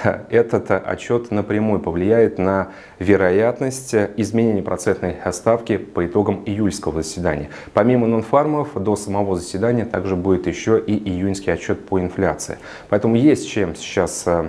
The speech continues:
м, э, торговать, есть зачем, э, следить. И, эм, осознавая, что каждый из этих отчетов может спровоцировать большую волатильность, я заранее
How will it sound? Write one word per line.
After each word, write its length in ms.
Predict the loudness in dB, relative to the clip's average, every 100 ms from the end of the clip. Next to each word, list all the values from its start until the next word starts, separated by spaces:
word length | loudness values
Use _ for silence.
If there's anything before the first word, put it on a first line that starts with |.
| -8
м, 200 | -10 -10 -10 -16 -18 -20 -12
э, 280 | -6 -4 0
торговать, 600 | 0 2 2 2 2 0
есть 680 | 0 0 0 -2 -2 -2 0
зачем, 420 | 0 2 0 0 -2
э, 160 | -4
следить. 640 | -4 -4 -2 0 0 0 0
И, 480 | 2 4 4 2 2 0
эм, 540 | 2 2 0 -2 -4
осознавая, 640 | -2 0 2 2 2 2
что 220 | -2 -8 -8
каждый 420 | -2 -2 -2 -6
из 80 | -10
этих 160 | -10 -8
отчетов 360 | -6 -4 -6 -4
может 260 | -4 -4
спровоцировать 580 | -2 0 0 0 -2 -4
большую 400 | -4 -6 -2 0
волатильность, 680 | 2 0 0 0 0 -2 0
я 200 | 2 2
заранее 480 | 0 0 0 -2